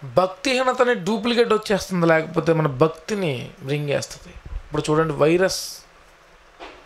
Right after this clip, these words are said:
అది ఒకరికి వచ్చిందంటే మిగతా ఇంట్లో మిగతా వాళ్ళందరూ ఎంత భద్రంగా ఉండాలండి? లేకపోతే అందరికీ, అందరికీ వెళ్ళిపోతుంది అది.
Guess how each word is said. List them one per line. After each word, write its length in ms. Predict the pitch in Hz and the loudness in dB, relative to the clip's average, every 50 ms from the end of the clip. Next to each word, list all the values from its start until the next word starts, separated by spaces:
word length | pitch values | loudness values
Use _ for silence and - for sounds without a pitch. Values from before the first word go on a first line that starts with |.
| - - - | -14 -6 -2
అది 140 | 151 147 | 0 2
ఒకరికి 280 | 156 147 147 151 139 139 | 2 2 2 2 2 2
వచ్చిందంటే 520 | 156 156 - - 208 196 190 190 175 185 185 170 | 0 0 0 -2 -2 -2 -2 -2 0 0 -2 0
మిగతా 340 | 160 160 160 170 - 196 180 165 | 0 0 0 2 2 2 2 2
ఇంట్లో 380 | 165 160 156 - - 190 180 160 147 147 - - _ _ _ - | 0 -2 -4 -4 0 2 2 2 0 -4 -10 -16 _ _ _ -6
మిగతా 220 | 151 143 160 160 185 | -4 -4 0 2 2
వాళ్ళందరూ 280 | 180 180 180 175 175 170 | 2 2 2 2 2 2
ఎంత 160 | 156 151 175 | 2 2 0
భద్రంగా 420 | 160 139 151 143 135 160 170 175 180 | 2 2 2 4 4 2 2 2 2
ఉండాలండి? 400 | 180 175 175 175 180 175 185 - - _ _ _ - - - - - - - - _ _ - - - _ _ _ _ - _ _ _ _ _ _ _ - - _ _ _ - | 2 4 4 2 2 -2 -6 -14 -18 _ _ _ -20 -20 -20 -20 -20 -20 -20 -20 _ _ -20 -20 -20 _ _ _ _ -20 _ _ _ _ _ _ _ -20 -20 _ _ _ -8
లేకపోతే 480 | - 135 135 156 170 170 185 180 - 226 | -2 0 2 2 2 0 -2 0 2 2
అందరికీ, 400 | 208 208 214 226 233 - 233 233 220 180 160 | 2 2 2 0 -2 -2 -2 -2 0 0 2
అందరికీ 320 | 165 170 190 214 233 208 | 2 0 0 0 0 2
వెళ్ళిపోతుంది 460 | 240 233 226 202 190 214 190 190 190 | 0 0 2 2 2 0 2 2 0
అది. 160 | 170 139 139 | 0 2 0